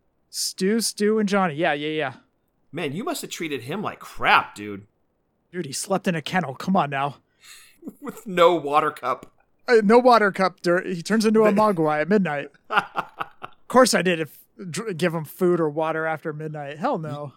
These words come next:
Speaker 2: Y-, you must have so much less garbage in the house with, like, no Burger King wrappers, no Wendy-,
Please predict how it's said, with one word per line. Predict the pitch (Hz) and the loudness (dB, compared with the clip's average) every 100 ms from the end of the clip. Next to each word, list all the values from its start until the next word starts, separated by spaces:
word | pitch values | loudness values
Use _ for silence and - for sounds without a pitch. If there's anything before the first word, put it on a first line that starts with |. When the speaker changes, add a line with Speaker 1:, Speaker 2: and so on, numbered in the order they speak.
| _ | _
Speaker 2:
Y-, | 160 | -6
you | 208 | 0
must | 262 - | 0 2
have | 247 - | -2 0
so | 165 | 0
much | 175 208 - | 0 0 0
less | 175 175 | -4 0
garbage | 135 143 170 165 | 2 2 2 -4
in | 165 | -2
the | 160 | 2
house | 156 160 160 | 4 4 0
with, | 151 | -4
like, | 147 127 | -4 -6
no | 123 147 | -4 -4
Burger | 120 123 139 | -2 -4 -4
King | - 147 135 | -8 -10 -4
wrappers, | 135 135 139 135 131 127 123 | 0 0 0 -2 -2 -4 -6
no | 113 | -6
Wendy-, | 110 127 143 | -4 -8 -10